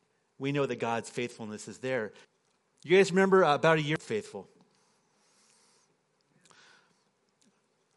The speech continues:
You guys remember, uh, about a year ago, the super,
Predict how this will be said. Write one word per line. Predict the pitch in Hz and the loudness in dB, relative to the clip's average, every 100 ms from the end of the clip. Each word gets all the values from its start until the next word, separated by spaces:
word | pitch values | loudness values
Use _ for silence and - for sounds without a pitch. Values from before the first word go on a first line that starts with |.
| _ _ _ | _ _ _
You | 135 190 | 2 4
guys | 180 | 4
remember, | 185 196 190 | 4 4 4
uh, | 160 139 | 4 4
about | 160 160 | 4 2
a | |
year | 147 160 | 2 0
ago, | 165 165 | 0 0
the | 143 | -2
super, | - 180 165 165 156 143 | -4 -6 -4 -2 -4 -6